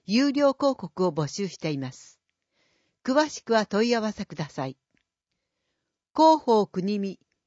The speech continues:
一枠、縦四十五ミリかける横百七十四ミリ、一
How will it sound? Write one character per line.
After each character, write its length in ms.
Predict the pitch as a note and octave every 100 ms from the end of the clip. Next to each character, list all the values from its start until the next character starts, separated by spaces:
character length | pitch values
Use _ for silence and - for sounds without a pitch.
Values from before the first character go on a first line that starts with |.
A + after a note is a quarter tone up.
| _
一 300 | - - D4
枠、 380 | A3 D#3 D#3 - _ _ _ _ -
縦 360 | A#3+ B3 A3
四 360 | G3 A#3+ C#4 B3+
十 180 | A3 G#3
五 160 | G3
ミ 200 | F#3+ G3+
リ 180 | D#3+ D#3+
か 220 | - G3+
け 180 | - G#3+
る 160 | G3 F3
横 400 | F#3+ A3 B3+ F#3+
百 340 | - G3+ - B3+
七 300 | C4 B3+ A3
十 220 | G#3+ F#3+
四 280 | E3 F#3+ F#3
ミ 120 | D3
リ、 160 | D3 _ _ _ _ _ _ -
一 200 | G#3